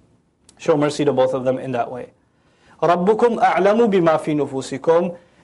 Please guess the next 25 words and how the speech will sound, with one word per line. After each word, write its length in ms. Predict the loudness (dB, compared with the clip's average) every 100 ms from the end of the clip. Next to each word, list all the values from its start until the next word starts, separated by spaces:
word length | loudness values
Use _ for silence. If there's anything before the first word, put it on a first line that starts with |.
| -2
You 60 |
know, 80 | 2
when 100 | 2
somebody 380 | 2 2 2 2
hears 260 | 4 2 2
these 180 | 2
ayat, 440 | 4 4 2 0 -2
you 80 | -2
know 60 |
what 120 | 0
they 100 | 0
say? 320 | 2 2 2 0 -2
"Brother, 280 | 0 2 2
I 80 |
know 140 | 2 0
what 180 | 0 -2
you're 80 |
talking 340 | -2 -2 -2 -4
about, 240 | -2 0
but 160 | -2 -2
you 80 | 0
don't 140 | 2
know 100 | 2
my 140 | 0
parents." 460 | 0 -4 -8 -14 -20